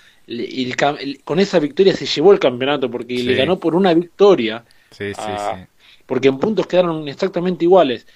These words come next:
Speaker 1: No fue una gran fecha para Cristian Liendo, que la verdad había hecho una gran temporada. Pierde, es, es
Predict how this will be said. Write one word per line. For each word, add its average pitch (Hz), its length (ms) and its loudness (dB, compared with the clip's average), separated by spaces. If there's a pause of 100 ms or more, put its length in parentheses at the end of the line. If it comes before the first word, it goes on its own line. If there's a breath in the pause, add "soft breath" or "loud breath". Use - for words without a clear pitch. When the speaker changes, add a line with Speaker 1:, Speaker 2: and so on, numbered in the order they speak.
(160 soft breath)
Speaker 1:
No 151 120 -4
fue 165 280 6
una 143 180 4
gran 143 260 2
fecha 160 280 -2
para 120 520 -4
Cristian 143 380 -2
Liendo, 147 320 4
que 131 120 -2
la 123 200 0
verdad 147 340 4
había 156 180 6
hecho 147 220 -2
una 139 80 -4
gran 151 200 -2
temporada. 139 600 2 (640 soft breath)
Pierde, 131 1500 0
es, - 260 -12
es - 220 -14